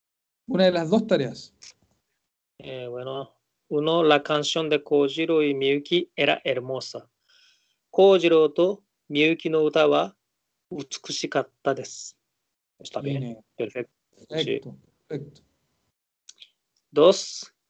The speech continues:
Speaker 2: el japonés de Esteban es impresionante. Esteban no nihongo wa sugoi desu. Perfecto.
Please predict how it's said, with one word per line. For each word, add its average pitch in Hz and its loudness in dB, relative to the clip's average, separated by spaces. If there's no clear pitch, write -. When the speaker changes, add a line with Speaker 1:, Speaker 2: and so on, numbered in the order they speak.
Speaker 2:
el 135 -2
japonés 156 0
de 139 2
Esteban 135 -2
es - -12
impresionante. 113 -8
Esteban 196 4
no 156 0
nihongo 160 2
wa 190 2
sugoi 123 -4
desu. - -12
Perfecto. - -8